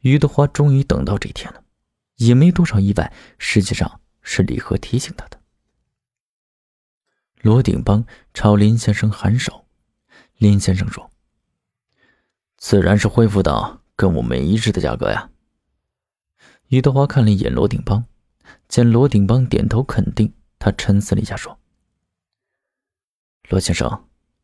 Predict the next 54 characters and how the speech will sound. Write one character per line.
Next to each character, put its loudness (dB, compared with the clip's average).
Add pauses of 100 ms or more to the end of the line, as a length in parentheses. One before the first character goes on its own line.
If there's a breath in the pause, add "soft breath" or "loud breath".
(280)
还 -12
请 -4
允 0
许 -6 (280)
我 -20
考 -8
虑 -6
一 -4
下 -10
吧。” -12 (1600 soft breath)
他 2
是 0
得 2
罪 2
不 0
起 -2
眼 -2
前 -6
这 -8
个 -14
人 -20
的， -18 (960 soft breath)
两 4
个 6
人 4
不 2
管 2
是 -2
地 4
位 -6 (240 loud breath)
还 -2
是 -2
社 0
会 0
的 2
影 2
响 -2
力 0
都 0
相 -2
差 -6
太 -4
多， -16 (680 loud breath)
甚 2
至 2
目 4
前 -2
还 -2
不 -2
能 2
同 0
日 -2
而 -4
语。 -18